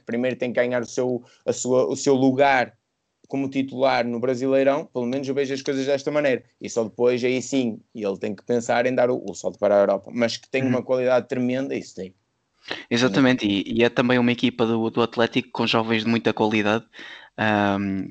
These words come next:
Speaker 2: tens o, o próprio, o Matias Zaracho, que também chegou há, há pouco tempo à equipa, o, o Nathan também, ah, e
Speaker 1: O Guga, o lateral
Speaker 2: Exatamente,
Speaker 1: direito.
Speaker 2: o Guga, lateral direito, também tem sido falado agora até para o, para o Benfica na, na janela de,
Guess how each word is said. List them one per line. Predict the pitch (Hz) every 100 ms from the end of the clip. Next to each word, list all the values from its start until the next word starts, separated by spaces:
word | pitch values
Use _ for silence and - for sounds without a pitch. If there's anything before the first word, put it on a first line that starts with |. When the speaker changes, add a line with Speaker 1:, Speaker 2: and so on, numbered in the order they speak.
| -
Speaker 2:
tens | 107 101
o, | 107 98
o | 98
próprio, | 117 117 120 113 107
o | 98 104 101 104
Matias | 110 - 127 117
Zaracho, | 113 107 117 - 113
que |
também | - 104 104
chegou | - 107 104
há, | 101
há | - 104
pouco | 110 -
tempo | - 110 104
à | 104
equipa, | - 127 131 113 107
o, | 104 107 - - -
o | -
Nathan | 107 107 - 127 131
também, | 107 104 120 120 113 101
ah, | 107 107 135
e | 107 104 107
Speaker 1:
O | 110
Guga, | 135 131 135 135 _ _
o | -
lateral | 107 110
Speaker 2:
Exatamente, | 110 107 110
Speaker 1:
direito. | 123 120
Speaker 2:
o |
Guga, | 117 123
lateral | 110 110 113 104
direito, | 117 117
também | 113 107
tem | 110
sido | 104 110
falado | - 107 107
agora | 107 110 107
até | 107 107
para | - 104
o, | 95
para | -
o |
Benfica | 104 107 120 -
na, | 107 104 110 - - - -
na | 113
janela | 117 110 110 110
de, | 110 107 104 101 92